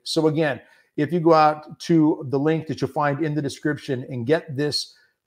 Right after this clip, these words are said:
bit, this, as you see on the bottom of the screen, this free bug out bag checklist, in particular, we wanna focus on the water storage checklist. Why is this so important? There's an old, there's an old kind of survival statement out there, adage out there. You can go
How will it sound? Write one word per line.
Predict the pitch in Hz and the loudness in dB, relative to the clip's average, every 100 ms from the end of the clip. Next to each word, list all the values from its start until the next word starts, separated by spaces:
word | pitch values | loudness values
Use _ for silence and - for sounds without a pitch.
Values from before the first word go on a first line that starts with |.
| 120 107 | -12 6
bit, | 165 175 110 | 6 6 0
this, | 139 - | -2 -2
as | 120 | -2
you | 143 | 2
see | 180 | 2
on | 151 | 4
the | |
bottom | 139 135 | 4 2
of | 123 | -2
the | |
screen, | 165 147 | -2 -2
this | 131 - | -4 -2
free | 165 | 0
bug | 139 156 | 4 4
out | 151 | 4
bag | 135 127 | 2 2
checklist, | - 170 165 131 123 170 | 2 2 2 0 -2 -4
in | 127 | -6
particular, | 120 185 180 143 | 0 0 0 -2
we | 131 | -2
wanna | 131 127 | -2 -2
focus | 135 131 120 | -4 -6 -6
on | 135 127 - _ _ _ _ | -4 -4 -6 _ _ _ _
the | 127 | -2
water | 120 143 147 | 2 4 2
storage | - 151 151 135 | 0 0 0 -2
checklist. | - 120 - 117 101 - _ _ _ _ _ _ | -4 -4 -4 -14 -16 -20 _ _ _ _ _ _
Why | 135 147 | 0 2
is | |
this | 143 - | 0 0
so | 156 | 0
important? | 151 - 156 165 175 - _ _ _ | 0 -2 -2 0 -6 -10 _ _ _
There's | 135 131 | -2 2
an | 175 | 4
old, | 165 147 - _ 165 | 4 0 -10 _ -2
there's | 165 | 2
an | |
old | 196 170 139 131 _ 170 - | 6 6 4 -4 _ -16 0
kind | 156 | 0
of | |
survival | - 139 147 135 | 0 4 4 4
statement | - - 139 127 117 | -4 -4 -4 -2 -6
out | 117 127 | -6 -4
there, | 117 | -4
adage | 120 120 120 | -2 -2 -4
out | 117 107 | -6 -6
there. | 120 | -8
You | 117 | -8
can | 135 | -6
go | 120 | -6